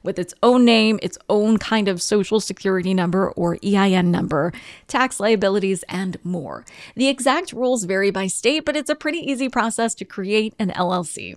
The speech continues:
You name your company, you file the paperwork, and you go on your merry way knowing that you are safe from personal liability. If you expect your company to grow very large one day, you might want to employ other corporate structures, but what's most important here is that you protect yourself from personal liability from day one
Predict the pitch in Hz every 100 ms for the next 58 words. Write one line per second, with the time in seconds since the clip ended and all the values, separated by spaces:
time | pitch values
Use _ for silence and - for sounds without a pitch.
0 | _ - 165 - 202 208 214 208 202 196
1 | 196 185 - - 165 196 254 262 247 233
2 | 208 - 233 214 247 269 262 233 214 214
3 | 196 170 165 170 170 175 190 180 180 180
4 | 226 - 113 170 - - - 214 - 151
5 | - 123 131 127 160 123 117 60 - _
6 | _ _ 226 226 254 262 - 226 233 220
7 | 220 190 208 202 190 180 196 185 160 208
8 | 208 196 185 180 180 - 180 180 175 175
9 | 262 254 196 - 185 175 - 185 - 180
10 | - 190 202 208 - 196 196 - - 202
11 | - 240 269 294 - 220 - 247 262 277
12 | 294 311 294 254 233 180 196 202 190 196
13 | - - 185 - 190 262 - 202 - 190
14 | 185 185 160 170 - 208 - 220 190 180
15 | 175 170 170 165 165 - 196 202 202 202
16 | 151 151 143